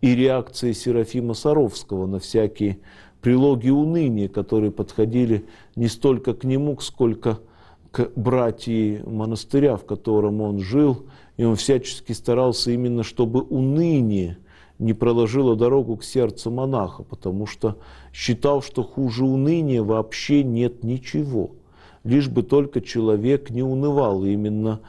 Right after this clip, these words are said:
по этой причине, э, скажем, он так ревностно оберегал, э, покой сестёр Дивеевского монастыря, так что вынужден даже был организовать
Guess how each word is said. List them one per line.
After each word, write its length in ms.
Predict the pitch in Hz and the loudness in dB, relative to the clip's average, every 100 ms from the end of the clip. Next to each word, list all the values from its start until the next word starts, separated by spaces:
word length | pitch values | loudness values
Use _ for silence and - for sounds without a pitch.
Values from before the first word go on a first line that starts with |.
| - - - | -20 -20 -8
по 80 | - | 0
этой 320 | 131 143 131 | 2 2 -2
причине, 800 | - 120 110 - 151 160 143 107 - - - - | -4 -6 -6 -4 -2 0 0 -2 -8 -20 -20 -6
э, 440 | 110 104 104 101 | 0 2 2 0
скажем, 560 | 98 - 113 101 107 110 | -4 -2 0 2 0 0
он 460 | 113 110 110 107 - | 0 0 -2 -4 -2
так 300 | 131 127 - - | -2 -2 -6 -6
ревностно 760 | 104 120 147 135 117 - 117 | 0 4 4 2 -2 -4 -4
оберегал, 840 | 107 104 104 104 101 127 135 110 - - - - _ | -2 0 0 0 2 2 2 0 -8 -20 -20 -20 _
э, 500 | - 101 98 98 98 95 | -6 -2 0 0 -2 -2
покой 680 | 107 104 - 131 151 120 - - - _ _ _ _ _ _ _ | -4 -6 0 2 4 2 -4 -18 -20 _ _ _ _ _ _ _
сестёр 540 | - 120 107 - 135 107 | -8 -6 -2 2 2 2
Дивеевского 680 | 127 135 127 107 - 110 | 2 4 2 2 -2 -4
монастыря, 600 | 107 107 - 107 120 139 | -2 -4 -2 2 4 2
так 260 | 139 120 - | 0 -4 -2
что 180 | - 107 | -4 -2
вынужден 840 | 95 156 196 175 113 101 104 95 | 0 2 2 2 0 -2 -4 0
даже 360 | 120 135 104 101 | 2 0 -2 -4
был 340 | 107 139 117 | 0 0 2
организовать 840 | 95 98 98 98 98 104 131 123 | 0 -2 -2 -2 0 2 2 0